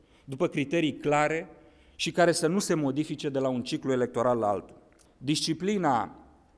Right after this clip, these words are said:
în materie de execuție a bugetelor publice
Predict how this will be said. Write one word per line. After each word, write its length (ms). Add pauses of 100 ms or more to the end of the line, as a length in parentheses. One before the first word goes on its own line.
(220)
în 140
materie 440
de 180
execuție 680
a 60
bugetelor 600
publice 760